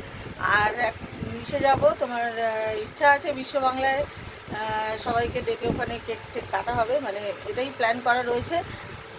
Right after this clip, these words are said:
তো ও এই যে দেখো, আহ,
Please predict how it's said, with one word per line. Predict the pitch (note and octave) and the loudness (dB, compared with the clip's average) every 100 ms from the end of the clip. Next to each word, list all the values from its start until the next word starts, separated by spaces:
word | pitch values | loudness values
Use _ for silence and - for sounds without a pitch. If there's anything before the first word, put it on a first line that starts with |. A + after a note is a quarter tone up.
| - - | -10 -6
তো | G#3+ A3 A3+ A3 - - - - - - - - - | -4 -2 -4 -6 -8 -8 -10 -6 -4 -4 -8 -10 2
ও | C#4+ E4+ E4 D4+ C4+ | 8 10 10 10 8
এই | C#4+ | 4
যে | D4+ | 0
দেখো, | D4 D4 D#4 D4 D4 D4 C#4 C#4 C#4 | 2 2 6 8 10 10 8 4 0
আহ, | C#4+ - A#3 A#3 A#3 A#3 | -2 -6 -8 -6 -4 -2